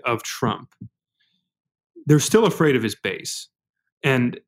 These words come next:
and I think that that's been the animating characteristic for so many of these lawmakers over the last four years.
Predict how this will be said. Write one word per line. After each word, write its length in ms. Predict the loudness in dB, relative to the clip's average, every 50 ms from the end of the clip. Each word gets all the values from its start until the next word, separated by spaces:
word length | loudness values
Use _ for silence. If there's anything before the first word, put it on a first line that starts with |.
| _ _ _ -4
and 140 | 0 0 0
I 80 | 0 2
think 200 | 2 2 2 2
that 120 | 2 0
that's 260 | 0 0 0 -2 -2
been 380 | 0 2 4 4 4 2 0 0
the 160 | -2 -4 -4 -4
animating 600 | -2 0 0 2 2 2 2 2 2 0 0 -2
characteristic 920 | -2 0 0 0 0 -2 -6 -4 -2 -2 -2 -2 -2 -4 -4 -6 -6 -8 -14 -20 _ _ _ _ _ _ _ _ _
for 140 | -2 0 0
so 300 | 0 2 2 2 4 4
many 320 | 4 4 4 4 4 2
of 140 | 2 2 0
these 380 | 0 0 0 0 -2 -4 -6 -8 -4
lawmakers 640 | -2 0 2 2 2 2 0 -2 -2 -2 -4 -2 -2
over 140 | -2 -2
the 80 | -2 -2
last 240 | -2 -2 -2 -2 -4
four 200 | -4 -2 0 2
years. 440 | 2 4 4 4 4 2 -2 -4